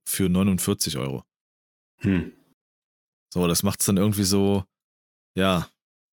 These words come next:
Speaker 1: da wartest du auf ein neues Angebot, falls es jetzt da irgendwie kracht, ähm,
Speaker 2: Ja.
Speaker 1: und holst dir neue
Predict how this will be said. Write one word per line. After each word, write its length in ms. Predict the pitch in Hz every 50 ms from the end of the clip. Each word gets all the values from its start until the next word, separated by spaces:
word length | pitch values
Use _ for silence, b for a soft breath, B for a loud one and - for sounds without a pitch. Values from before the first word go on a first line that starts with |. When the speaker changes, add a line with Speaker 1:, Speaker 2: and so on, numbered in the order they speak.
| _ _ _ _ -
Speaker 1:
da 100 | 87 85
wartest 300 | 87 98 104 107 101 -
du 40 | 95
auf 100 | 90 87
ein 60 | 92
neues 220 | 98 110 120 110
Angebot, 460 | 82 87 95 90 80 80 87 90 85
falls 220 | - - 90 - -
es 100 | 95 -
jetzt 180 | 92 - -
da 60 | - 87
irgendwie 240 | 87 90 87 -
kracht, 380 | 85 - - 92 104 110 - - -
ähm, 420 | - 92 92 92 92 90 92 95 - _ _ _ _ _ _ _ _ -
Speaker 2:
Ja. 160 | 117 101 95
Speaker 1:
und 100 | 95 90
holst 220 | 87 92 90 - -
dir 60 | 92
neue 400 | 90 92 113 123 98 78 76 -